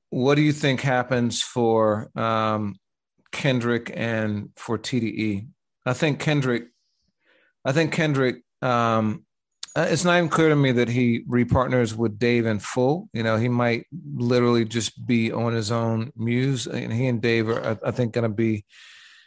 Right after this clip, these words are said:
uh, partnered, you know, in some way, just generally because of the relationship there. But I could see him either doing that in full or doing his own thing and just,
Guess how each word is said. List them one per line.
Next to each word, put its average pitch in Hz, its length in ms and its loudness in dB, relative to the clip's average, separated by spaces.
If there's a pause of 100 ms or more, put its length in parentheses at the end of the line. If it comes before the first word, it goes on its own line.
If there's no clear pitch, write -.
(220)
uh, 120 340 2 (180)
partnered, 131 520 0 (240)
you 135 100 0
know, 120 200 2
in 113 120 -2
some 123 280 2
way, 117 200 2 (540)
just 117 220 -2
generally 127 440 2
because 120 480 0
of 113 180 -6
the 117 80 -4
relationship 120 640 -2
there. 143 240 0
But 123 420 -2 (240)
I 131 80 0
could 131 160 -2
see 139 200 2
him 127 420 2
either 127 280 2
doing 123 340 0
that 120 180 0
in 113 80 -8
full 151 460 2
or 123 220 2
doing 120 320 0
his 117 160 0
own 120 220 2
thing 113 260 0
and 110 100 -4
just, - 280 -6